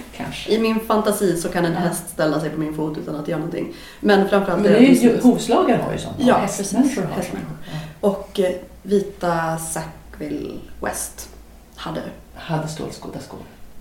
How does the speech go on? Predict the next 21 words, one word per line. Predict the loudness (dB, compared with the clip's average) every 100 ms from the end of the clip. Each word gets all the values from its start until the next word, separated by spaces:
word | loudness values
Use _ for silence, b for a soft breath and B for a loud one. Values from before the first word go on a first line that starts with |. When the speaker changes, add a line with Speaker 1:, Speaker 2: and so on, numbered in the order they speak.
| -16 -16 -8 0
Speaker 2:
Jag | 2
vet | 4
faktiskt | 2 -4 -4
inte | -2
om | 0
de | 0
var | 0
stålskodda, | -2 -6 -4 -4 -2
men | 0
hon | 2 2
hade | 0 -2 -2 -2 -4 -6
såna | -2 -2
klassiska | -2 -4 -6 -6 -8 -4
jodpush. | -4 -6 -8 -12 -12 -14 -18 -20 -20 -20 -12
Så | -4
då | 0 0 0
är | -4
det | 0
lite | 0 0 -2
samma | -4 -2
sak. | -4 -8